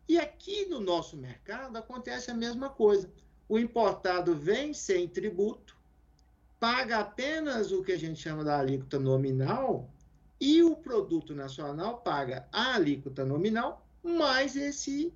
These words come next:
essa cumulatividade, esse imposto que ficou pela cadeia. Então, o sistema tributário brasileiro tira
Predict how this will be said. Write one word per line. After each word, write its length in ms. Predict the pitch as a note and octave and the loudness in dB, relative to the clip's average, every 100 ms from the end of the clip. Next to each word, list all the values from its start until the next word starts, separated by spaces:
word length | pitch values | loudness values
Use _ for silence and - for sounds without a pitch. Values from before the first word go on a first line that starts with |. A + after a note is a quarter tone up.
| - | -2
essa 260 | A3+ G#3+ B3 | 0 0 -2
cumulatividade, 840 | B3+ B3+ C4 - C#4+ A#3 G3+ D#3+ | -4 -4 -4 -4 0 2 4 2
esse 220 | D3 F#3+ | 0 -4
imposto 520 | F#3 - F#3 G#3 - | -2 2 4 4 -2
que 120 | - A#3 | -16 -16
ficou 500 | - C#4 - B3 F4 | -10 -10 -6 -4 0
pela 200 | G3+ D3 | 0 0
cadeia. 480 | - A#3 - - - _ _ - - - | -4 -8 -10 -16 -20 _ _ -20 -20 -6
Então, 420 | A#3 D4 D4 - - - _ - | -2 2 2 0 -12 -20 _ -2
o 100 | E3 | -2
sistema 420 | - - C#4+ D#4 | -2 -2 0 0
tributário 580 | - A3 G3 F#3 E3+ D3+ | -4 2 2 4 0 0
brasileiro 640 | C3+ B2+ A2+ B2+ F#3+ F3 - _ | -2 -2 -4 -2 -2 -4 -12 _
tira 580 | - C#4+ E4+ E4+ D#4 - | 0 6 6 4 -2 -8